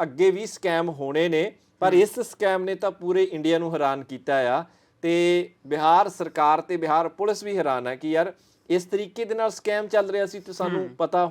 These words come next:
Speaker 1: ਹੁਣ ਜਾ ਕੇ ਲੱਗਿਆ।
Speaker 2: ਬਿਲਕੁਲ।
Speaker 1: ਸੋ ਧਿਆਨ ਰੱਖਣ ਦੀ ਜ਼ਰੂਰਤ ਆ। ਸੋ ਇਸ ਤਰੀਕੇ ਦੇ ਕਿਸੇ ਵੀ ਲਾਲਚ ਦੇ ਵਿੱਚ ਆਉਣ ਦੀ ਲੋੜ ਨਹੀਂ, ਤੇ ਨਹੀਂ ਫਿਰ ਤੁਸੀਂ ਠੱਗੇ, ਠੱਗੇ ਜਾ ਰਹੇ ਹੋ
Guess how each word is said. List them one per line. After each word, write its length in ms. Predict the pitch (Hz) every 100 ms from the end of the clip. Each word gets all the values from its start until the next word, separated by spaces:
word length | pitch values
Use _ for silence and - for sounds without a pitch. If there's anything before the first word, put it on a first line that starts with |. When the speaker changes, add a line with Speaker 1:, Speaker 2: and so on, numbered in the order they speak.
| 170
Speaker 1:
ਹੁਣ 200 | 165 170
ਜਾ 160 | 175
ਕੇ 160 | 170 175
ਲੱਗਿਆ। 380 | 160 147 151 143 _
Speaker 2:
ਬਿਲਕੁਲ। 340 | 139 147 147 131 _
Speaker 1:
ਸੋ 260 | - 220 - _
ਧਿਆਨ 320 | 220 185 151
ਰੱਖਣ 300 | 170 175 -
ਦੀ 160 | 180 180
ਜ਼ਰੂਰਤ 480 | 147 156 151 151 147
ਆ। 180 | 220 226
ਸੋ 420 | 196 180 175 170 _ -
ਇਸ 140 | 175 175
ਤਰੀਕੇ 400 | 190 180 185 180
ਦੇ 120 | 180
ਕਿਸੇ 400 | 180 220 - 269
ਵੀ 140 | 247
ਲਾਲਚ 320 | 190 156 143
ਦੇ 120 | 156 151
ਵਿੱਚ 200 | 143 -
ਆਉਣ 180 | 139 135
ਦੀ 140 | 147
ਲੋੜ 240 | 139 127 131
ਨਹੀਂ, 220 | 160 214 _ _ _ -
ਤੇ 120 | 147
ਨਹੀਂ 260 | 143 196 196
ਫਿਰ 160 | 185
ਤੁਸੀਂ 420 | 170 170 165 165 160 _ _ _ _
ਠੱਗੇ, 600 | - 143 120 175 185 185 -
ਠੱਗੇ 300 | 151 131 170
ਜਾ 180 | 180 170
ਰਹੇ 160 | 170 180
ਹੋ 180 | 170